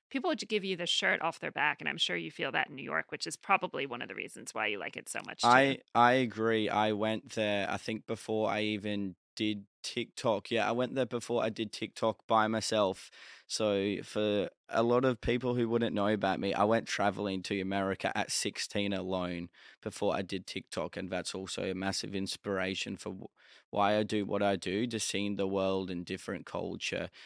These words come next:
Speaker 2: made me want to make an impact. Um, and yeah, there's such a sense of community in New York, and I had strangers shouting me dinner when I went to events just because I was from Australia and I was nice to them. So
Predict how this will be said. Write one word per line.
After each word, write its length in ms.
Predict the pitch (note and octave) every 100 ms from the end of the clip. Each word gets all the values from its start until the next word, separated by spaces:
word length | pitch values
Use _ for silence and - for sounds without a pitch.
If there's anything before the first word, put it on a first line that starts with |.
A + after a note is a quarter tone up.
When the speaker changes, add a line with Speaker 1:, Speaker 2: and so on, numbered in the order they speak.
| -
Speaker 2:
made 240 | - G#2 A2
me 160 | A2+
want 220 | G#2 G#2 G#2
to 80 |
make 260 | G#2+ G2 -
an 80 | G2+
impact. 560 | G2 G2 G2 F#2 - - -
Um, 300 | F#2+ F#2 A2+ - - _ -
and 140 | G2+
yeah, 280 | G#2 F#2 F2 - -
there's 220 | G#2 G2
such 440 | F#2+ - G#2+ - -
a 60 |
sense 260 | - G#2 -
of 100 | G#2
community 760 | - G2+ F#2+ F#2+ F#2+ F#2 F#2
in 80 | F#2
New 140 | F#2 F#2
York, 440 | F2+ F2+ F2+ -
and 140 | F2+
I 140 | F2 F#2+
had 240 | F#2+ F#2+ - -
strangers 600 | - - A#2 A2 G#2+ A2+
shouting 500 | - - G2+ G#2+ A2
me 140 | G#2+ G#2+
dinner 400 | - G2 G#2 G2+
when 160 | G2
I 60 | G2
went 260 | G2 G2+ -
to 120 | G2
events 600 | G#2 F#2 F#2 F#2+ - - -
just 340 | G#2+ G2+ -
because 360 | A2 - G#2 G2
I 100 | F#2+
was 240 | F#2+ F#2
from 240 | - G2
Australia 760 | F#2 - - F#2 G2 F#2+ F#2 F2+
and 100 | D#2+
I 80 | F2+
was 200 | F#2+ F2+
nice 320 | F#2 F2+ F#2+ -
to 120 | -
them. 320 | F2 E2+ D#2+
So 320 | - G2 F2+